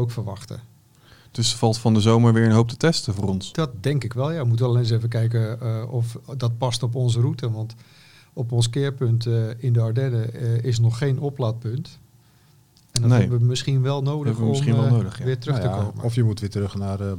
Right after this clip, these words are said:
Speaker 3: Barak de Frituur. Want daar, eh, was ik, eh, vorige week. En daar zag ik tot mijn grote treurnis weer een hele partij
Speaker 2: <laughs>
Speaker 3: personenauto's. Die ze allemaal keurig staan te wachten om eindelijk aan de laden te kunnen.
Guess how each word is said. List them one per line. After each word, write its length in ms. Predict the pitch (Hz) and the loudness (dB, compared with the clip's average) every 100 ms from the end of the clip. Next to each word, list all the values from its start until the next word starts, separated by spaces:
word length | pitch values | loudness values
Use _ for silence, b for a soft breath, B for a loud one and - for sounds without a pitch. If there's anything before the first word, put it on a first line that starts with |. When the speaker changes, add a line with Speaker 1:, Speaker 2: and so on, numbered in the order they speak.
| 82 | -4
Speaker 3:
Barak 340 | 104 120 117 | -4 -4 -6
de 120 | 113 | -6
Frituur. 460 | 113 120 120 147 107 | -2 -4 -2 -4 -2
Want 240 | 92 92 | -4 -4
daar, 320 | 123 120 98 | -4 -4 -4
eh, 100 | 98 | -4
was 220 | 98 120 120 | -4 -6 -8
ik, 200 | 117 107 | -10 -6
eh, 80 | 95 90 | -6 -6
vorige 440 | 95 - 104 92 | -8 -8 -6 -6
week. 300 | 101 92 120 - b b b b b | -6 -6 -10 -14 b b b b b
En 140 | - 98 | -12 -6
daar 200 | 101 104 | -4 -6
zag 160 | - 107 | -6 -6
ik 80 | 104 | -6
tot 200 | 104 104 | -8 -6
mijn 240 | 98 98 | -6 -6
grote 440 | - 107 117 98 92 95 | -4 -4 -4 -4 -6 -8
treurnis 500 | - 110 107 92 92 | -8 -6 -4 -6 -8
weer 260 | - 92 95 | -8 -6 -6
een 100 | 95 | -4
hele 140 | 101 104 | -4 -4
partij 380 | - 110 117 117 | -2 0 0 0
Speaker 2:
<laughs> 80 | |
Speaker 3:
personenauto's. 920 | 117 113 151 143 - 101 92 95 101 - | -2 0 0 0 -2 -4 -4 -4 -6 -10
Die 80 | 101 | -10
ze 100 | - | -6
allemaal 380 | 123 123 101 98 | -4 -2 -4 -6
keurig 280 | - 151 123 | -6 -2 -2
staan 220 | 120 104 | -2 -6
te 100 | 98 | -4
wachten 360 | 101 131 - 95 - b b b b b b | -4 -6 -6 -12 -12 b b b b b b
om 180 | - 107 | -10 -6
eindelijk 380 | - 151 120 - | -4 -2 -4 -4
aan 120 | - | -6
de 80 | 92 | -4
laden 280 | 117 160 143 | -2 -2 -4
te 100 | 117 | -4
kunnen. 280 | 98 80 | -6 -8